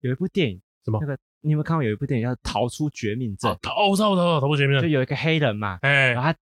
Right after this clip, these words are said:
Speaker 1: 他，他，他去那个一个他女朋友的，
Speaker 2: 很像是，
Speaker 1: 的家里。
Speaker 2: 很像是，对啊，算家吧，就他们一个豪宅嘛，住一个豪宅。
Speaker 1: 对，然后我记得他们家有一个，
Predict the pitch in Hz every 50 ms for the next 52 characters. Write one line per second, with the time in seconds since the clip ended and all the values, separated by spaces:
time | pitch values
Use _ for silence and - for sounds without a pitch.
0 | _ _ - - 156 165 - - 151 165 156 - - 160 156 156 - - 127 117
1 | 113 110 107 131 127 - 127 117 113 110 - _ _ _ _ - 151 156 160 139
2 | 117 - 117 123 135 123 107 101 107 101 98 98 95 95 92 92 - _ _ _
3 | _ _ _ _ _ _ _ _ _ _ 117 113 147 151 151 139 135 143 135 113
4 | 90 - 110 139 151 147 139 147 143 139 131 131 131 - _ _ _ _ _ _
5 | _ _ _ _ _ _ _ _ _ - 180 151 127 - - 175 151 - - 131
6 | 127 120 117 - 151 165 175 165 147 139 - 143 151 147 143 123 113 113 113 -
7 | 160 143 123 123 123 127 117 107 - _ _ _ _ - 214 180 143 107 98 -
8 | _ _ _ - 143 165 208 208 175 - _ _ _ _ - 147 143 - 226 214
9 | 220 208 185 170 - 185 185 175 143 117 98 113 127 - - 127 117 110 107 107
10 | 104 101 98